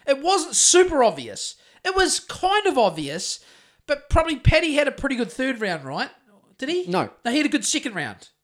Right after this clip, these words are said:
Speaker 2: Yeah.
Speaker 1: That was the ra-, sec-,
Speaker 2: Well.
Speaker 1: the second round was the round that everyone gave Paddy, right? Is that correct?
Speaker 2: If you were gonna give him a round,
Speaker 1: Yeah, it was the
Speaker 2: that
Speaker 1: second
Speaker 2: would have been
Speaker 1: round.
Speaker 2: the round, yeah.
Speaker 1: Yep. So he, I was watching something earlier. He absorbed the most strikes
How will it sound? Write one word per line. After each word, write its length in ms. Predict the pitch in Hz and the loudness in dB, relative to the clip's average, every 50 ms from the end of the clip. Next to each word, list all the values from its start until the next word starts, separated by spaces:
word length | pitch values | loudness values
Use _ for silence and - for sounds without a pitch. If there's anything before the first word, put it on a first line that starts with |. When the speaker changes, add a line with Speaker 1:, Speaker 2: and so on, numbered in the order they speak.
| _ _ | _ _
Speaker 2:
Yeah. 180 | 131 120 95 - _ - | -12 -12 -12 -12 _ 2
Speaker 1:
That 140 | 277 294 | 2 4
was 160 | 294 311 - - | 4 4 2 0
the 100 | 330 277 | -2 0
ra-, 140 | 285 277 262 - - - | 0 0 -2 -2 -8 -10
sec-, 260 | - 147 175 180 - | -2 2 2 4 4
Speaker 2:
Well. 200 | 120 101 101 - - _ _ _ _ | 2 0 -4 -10 -18 _ _ _ _
Speaker 1:
the 80 | - - | -4 -2
second 460 | - - - 415 415 427 427 415 370 | 0 2 4 2 2 2 0 0 0
round 240 | 349 330 320 320 320 | 2 2 2 2 2
was 140 | 320 269 - | 0 -2 -2
the 80 | 330 | -2
round 280 | 247 269 269 262 262 254 | -2 0 0 0 0 -2
that 120 | 254 247 - - | -4 -6 -6 -4
everyone 420 | 277 269 226 254 254 240 233 226 208 | -2 -2 0 0 0 0 -2 -2 0
gave 320 | 208 214 208 196 180 - | 0 0 0 0 -2 -2
Paddy, 240 | 202 202 190 165 143 | -4 -4 -2 -2 -4
right? 220 | 131 135 143 156 | -6 -8 -8 -8
Is 60 | 165 185 | -6 -6
that 140 | 214 - | -6 -6
correct? 380 | - 208 226 262 339 - - - - | -6 -4 -4 -4 -4 -6 -6 -2 -2
Speaker 2:
If 200 | 180 170 - 165 | -2 0 0 0
you 80 | 160 | -2
were 60 | 147 127 | 0 0
gonna 180 | 147 139 131 | 0 -2 -2
give 200 | 123 135 131 107 | -4 -6 -8 -6
him 260 | 117 120 110 110 117 - - | -8 -10 -10 -10 -12 -12 -8
a 180 | 113 117 117 113 | -6 -6 -4 -4
round, 320 | 107 104 98 98 107 262 | -6 -6 -8 -4 0 4
Speaker 1:
Yeah, 220 | 262 226 190 165 | 6 6 6 4
it 60 | 143 180 | 0 -4
was 100 | 196 185 | -6 -2
the 40 | - | -2
Speaker 2:
that 60 | 127 | 0
Speaker 1:
second 100 | - - 120 - 165 | 0 0 -2 -2 -2
Speaker 2:
would 80 | 160 | -4
have 100 | 147 127 | -4 -6
been 60 | 104 98 | -6 -8
Speaker 1:
round. 240 | 101 95 90 90 98 | -10 -10 -12 -14 -14
Speaker 2:
the 80 | 98 | -14
round, 120 | 92 87 98 - | -14 -14 -14 -12
yeah. 180 | 190 98 101 - | -10 -4 -2 -2
Speaker 1:
Yep. 80 | - - - _ _ _ _ - - - - - - _ _ _ | -2 -4 -6 _ _ _ _ -20 -20 -20 -20 -20 -20 _ _ _
So 460 | - - - - 294 262 262 262 262 - - - _ | -8 -6 -2 0 2 4 4 4 2 0 -6 -16 _
he, 640 | 165 208 180 - 330 330 339 320 330 320 311 - - - - - | -8 -6 -2 0 0 0 2 2 2 2 0 -2 -4 -10 -14 -4
I 160 | 220 247 254 | -2 0 0
was 100 | 247 240 | 0 0
watching 260 | 285 285 269 277 277 - | -2 -4 -4 -4 -4 -4
something 240 | - 262 254 247 | -4 -4 -4 -4
earlier. 200 | 247 226 190 - - - - _ | -4 -4 -4 -4 -6 -12 -20 _
He 320 | - - 311 320 320 311 | -6 -2 0 0 0 2
absorbed 800 | 277 285 269 208 196 185 180 175 - 254 269 277 294 294 294 - | 0 -2 -2 -2 -4 -4 -4 0 2 4 4 4 4 2 0 -4
the 60 | 277 247 | -8 -4
most 300 | 240 247 240 226 226 - | 0 0 0 0 0 -2
strikes 800 | - - - 202 190 170 170 - - - - - - - - | -4 -4 -4 -2 0 0 -2 -4 -6 -8 -10 -8 -8 -10 -14